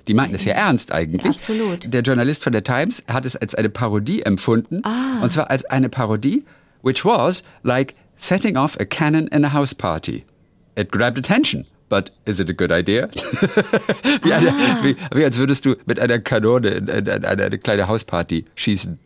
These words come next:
Speaker 1: <laughs>
Speaker 2: Okay.
Speaker 1: Ja, natürlich, du hast alle Aufmerksamkeit, aber ist das eine gute Idee? So hat er den deutschen Beitrag gesehen.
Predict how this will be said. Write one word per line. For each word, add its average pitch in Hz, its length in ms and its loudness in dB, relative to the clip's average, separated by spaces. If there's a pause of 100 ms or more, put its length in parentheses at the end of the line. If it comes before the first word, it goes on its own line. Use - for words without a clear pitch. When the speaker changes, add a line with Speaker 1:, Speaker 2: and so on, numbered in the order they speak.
(140)
Speaker 1:
<laughs> 175 180 2
Speaker 2:
Okay. 220 560 0
Speaker 1:
Ja, 98 220 2 (180)
natürlich, 117 560 0
du 123 80 0
hast 123 220 -2 (160)
alle 139 200 0
Aufmerksamkeit, 143 600 -2 (120)
aber 120 240 0 (400)
ist - 140 -2
das 131 100 -2
eine 147 140 -4
gute 139 220 -2
Idee? 120 240 0 (160)
So 233 220 2
hat 180 140 -2
er 120 260 0 (160)
den 98 100 0
deutschen 98 240 2
Beitrag 123 300 -2
gesehen. 87 320 -4